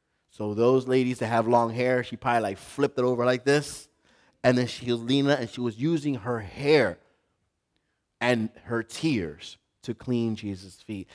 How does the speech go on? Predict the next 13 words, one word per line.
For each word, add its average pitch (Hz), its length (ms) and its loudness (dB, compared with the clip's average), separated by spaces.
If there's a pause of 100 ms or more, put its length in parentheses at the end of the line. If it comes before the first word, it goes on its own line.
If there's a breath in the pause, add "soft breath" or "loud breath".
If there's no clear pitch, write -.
(140)
Then 135 140 2
she 143 160 -6
took - 280 -6
out 139 240 6
this 117 180 -4
bottle, 113 520 0 (640)
fragrance, 139 680 0 (200 soft breath)
uh, - 40 -2
uh, 117 240 2
uh, 123 160 2
like 123 160 -2
a 120 40 -6
perfume, 123 720 0